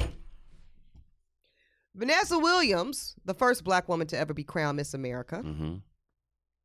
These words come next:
Speaker 1: was stripped of her crown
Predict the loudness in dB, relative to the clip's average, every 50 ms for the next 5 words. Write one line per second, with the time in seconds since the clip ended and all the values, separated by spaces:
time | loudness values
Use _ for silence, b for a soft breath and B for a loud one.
0 | _ _ _ _ _ _ _ _ _ _ _ _ _ _ _ _ _ _ _ _
1 | _ _ _ -6 0 2 4 4 4 2 0 -2 -2 4 4 4 4 4 2 2
2 | 2 2 4 4 2 2 2 2 2 4 4 4 2 0 -2 -4